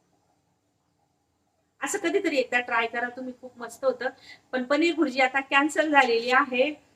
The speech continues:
आणि संध्याकाळी मटण आणलेलं आहे निखिलने, तर मटणची भाजी आता करायची आहे. नैनिशाने शिजत घातलेलं आहे, भात झालेला आहे, दोघं भात झाले, पोळ्या झालेल्या आहेत. आता मी मसाला वाटायला घेते, कारण ना मग, अ, अ, पोरांना ना माझ्या हातचं खायला आवडतं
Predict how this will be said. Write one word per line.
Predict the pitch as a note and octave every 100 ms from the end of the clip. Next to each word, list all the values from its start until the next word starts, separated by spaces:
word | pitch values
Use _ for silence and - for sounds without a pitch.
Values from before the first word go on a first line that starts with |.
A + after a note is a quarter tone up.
| _
आणि | A3+ A3+ B3 B3+ C4
संध्याकाळी | C#4 C4 C#4+ D#4 C4+ C#4 C4+
मटण | B3+ B3+ C#4+
आणलेलं | C4+ B3+ B3 B3+
आहे | A#3+
निखिलने, | G#3+ G#3 G#3+ G#3+
तर | G#3+ A3+
मटणची | A3+ B3 B3 C4
भाजी | A3 G#3 B3+
आता | B3+ A#3
करायची | A#3 A3 G#3+ A#3+ A#3
आहे. | B3+ - _ - -
नैनिशाने | A#3 B3 C4+ C4
शिजत | A#3+ C4 C4 B3+
घातलेलं | D4 - A3+ A3+
आहे, | A#3+
भात | B3+ A3+ -
झालेला | C4+ A3 A3
आहे, | G3+ G#3 B3+
दोघं | C4+ A3+ A3 G#3+
भात | G#3+ A3+
झाले, | A#3 G#3+
पोळ्या | G#3+ A#3 G#3+ A3
झालेल्या | A3 G3 F#3
आहेत. | G#3 B3+ _ _ _ _ _
आता | - - A3
मी | C4+ F4 _ _ _ _ _ _ -
मसाला | B3 D4+ C4+
वाटायला | B3 A3+ G#3+ G#3+
घेते, | B3 -
कारण | - G3+ A3+
ना | B3+
मग, | C#4+ C4+ C4
अ, | B3 A#3+ A#3+ - - _ _ -
अ, | A3 G#3+ G#3+ -
पोरांना | C#4+ D4 D4+ D#4
ना | E4 E4
माझ्या | D4+ D#4
हातचं | D#4+ - A#3
खायला | A#3 G3 F3
आवडतं | E3+ E3+ - D#3+